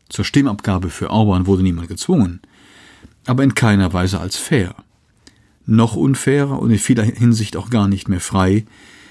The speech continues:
ging es bei den türkischen Präsidenten- und Parlamentswahlen im Juni zu. Darüber hinaus werden in allen genannten Ländern auch die Gewaltenteilung und der Rechtsstaat als solcher angegriffen. Besonders eklatant in Polen,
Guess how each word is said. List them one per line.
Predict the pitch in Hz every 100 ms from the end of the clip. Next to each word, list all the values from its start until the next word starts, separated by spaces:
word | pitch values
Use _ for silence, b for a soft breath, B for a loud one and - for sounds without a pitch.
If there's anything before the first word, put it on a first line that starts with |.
| B
ging | - 113
es | 120
bei | -
den | 117 117
türkischen | - 151 117 98 98
Präsidenten- | - 113 107 98 101 -
und | 110
Parlamentswahlen | 104 127 120 104 95 - 85 87 95
im | 127
Juni | 117 92 82
zu. | - - - _ _ _ _ _ _ - b b b b b b b b b b b
Darüber | 127 127 185
hinaus | 160 123 98 107 139 -
werden | 117 120 135
in | 139 120 -
allen | 139 170
genannten | 123 101 92 95 98
Ländern | 95 104 110 113
auch | - 104
die | -
Gewaltenteilung | 113 101 92 104 117 117 107 117 123 143
und | - 117 -
der | 113
Rechtsstaat | 107 156 - - - 95 95
als | 104
solcher | - 135 135 87
angegriffen. | 85 87 85 80 - 101 98 B B B B B B B
Besonders | 135 123 123 117 123
eklatant | 127 120 123 120
in | 131
Polen, | 127 175 117 87 87